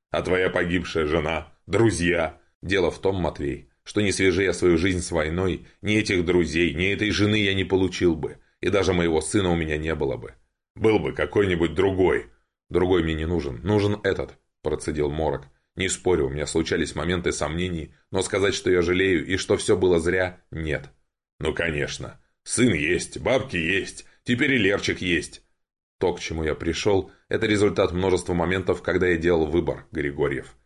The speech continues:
То же самое касается и тебя. Быть одному, спускать кэш на проституток и прятаться от жизни на дне своего бункера – это твой выбор, ни больше и не меньше. Скажу тебе только одно.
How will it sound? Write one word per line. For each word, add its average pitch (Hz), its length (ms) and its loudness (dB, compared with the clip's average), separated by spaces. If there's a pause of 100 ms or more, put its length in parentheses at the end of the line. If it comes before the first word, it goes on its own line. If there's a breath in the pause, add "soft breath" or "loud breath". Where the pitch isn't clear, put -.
(240)
То 87 120 0
же 67 100 0
самое 73 320 -2
касается 69 540 -6
и 73 40 -10
тебя. 69 500 -6 (240 soft breath)
Быть 104 260 0
одному, 78 480 -2
спускать - 500 -4
кэш - 220 -2
на 95 80 -2
проституток 87 640 0
и 117 120 0
прятаться 107 520 0
от 87 80 2
жизни 101 300 2
на 95 140 2
дне 95 200 0
своего 90 340 4
бункера – 92 720 0
это - 240 -4
твой 87 300 2
выбор, 69 420 -4 (280)
ни 90 120 -2
больше 82 380 0
и 90 140 -8
не 80 120 -2
меньше. 78 480 -6 (260)
Скажу 95 320 -2
тебе 69 240 -4
только 85 360 0
одно. 69 480 -6